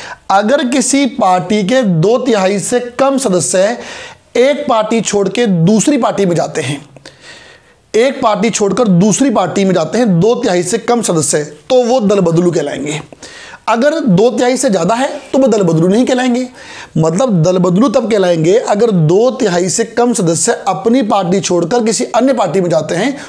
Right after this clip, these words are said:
तो वो दल बदलू कहलाएंगे। अगर दो तिहाई से अधिक हैं, तो वो दल बदलू के दायरे से बाहर हो जाएंगे। ये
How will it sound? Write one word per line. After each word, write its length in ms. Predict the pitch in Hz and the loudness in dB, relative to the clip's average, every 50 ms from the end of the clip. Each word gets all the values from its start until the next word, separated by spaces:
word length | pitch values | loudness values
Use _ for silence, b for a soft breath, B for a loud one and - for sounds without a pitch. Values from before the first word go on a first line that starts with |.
| B B - | B B -2
तो 80 | 220 | -2
वो 160 | 175 165 233 330 | 0 0 0 0
दल 180 | 302 247 196 | 0 0 0
बदलू 460 | 165 156 151 139 170 247 330 349 - - | 0 0 0 0 0 0 -2 -4 -6 -6
कहलाएंगे। 440 | 208 165 135 135 135 131 - 208 - - - B B B B B B B B - | -6 -6 -6 -8 -10 -10 -10 -12 -12 -14 -16 B B B B B B B B -4
अगर 200 | 185 196 226 226 | -2 0 0 2
दो 180 | 190 185 226 247 | 2 2 2 2
तिहाई 180 | 208 247 226 | 2 0 0
से 120 | 220 - - | 0 0 0
अधिक 260 | - 175 196 247 202 | 0 0 2 2 0
हैं, 200 | 262 285 311 294 B B B B | 0 0 -2 -2 B B B B
तो 80 | - 220 | 0 0
वो 80 | 202 185 | 2 2
दल 140 | 180 190 | 2 0
बदलू 280 | 185 180 180 165 170 180 | 0 0 0 0 0 0
के 80 | 170 185 | 0 0
दायरे 240 | 170 156 156 147 | 0 0 -2 -2
से 100 | 156 - | -2 -2
बाहर 180 | 208 185 139 127 | -2 -2 -2 -4
हो 100 | 135 127 | -4 -6
जाएंगे। 300 | - - - - - - - - - - _ _ - - _ _ - - - _ _ _ - _ _ _ _ _ B B B B B B B B B B B B - - | -6 -8 -12 -12 -12 -12 -12 -12 -16 -20 _ _ -20 -20 _ _ -20 -20 -20 _ _ _ -20 _ _ _ _ _ B B B B B B B B B B B B -4 -2
ये 500 | 180 190 233 277 285 302 302 294 285 294 | 0 2 2 2 0 0 0 -2 -4 -6